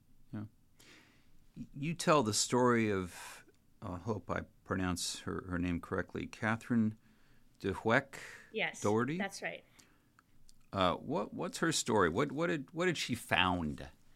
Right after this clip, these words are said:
Speaker 2: So she's founded actually two communities. Um, one, the last one was Madonna House, which is the community I belong to.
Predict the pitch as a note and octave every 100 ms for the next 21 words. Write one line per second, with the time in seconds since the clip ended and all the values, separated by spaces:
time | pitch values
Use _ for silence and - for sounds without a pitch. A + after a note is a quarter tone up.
0 | - - - _ - F4+ F4+ G#4+ G#4 -
1 | G#4+ A#4 A4 D#4 G#3+ G#3 - - A#3 -
2 | - D4 C#4+ - C4+ C#4 C#4+ C#4+ D4 -
3 | - - G#3 G3 F#3+ F#3 - - - -
4 | G#3+ C#4 C4 F#3+ A3 G#3 F#3+ - - -
5 | - A#3 A#3+ A#3+ B3 G3+ F#3 G3 F#3 F3+
6 | F3+ E3+ F#3+ E3+ E3+ - F#3+ E3+ E3 E3
7 | E3 D#3 D#3 D#3+ E3 D#3+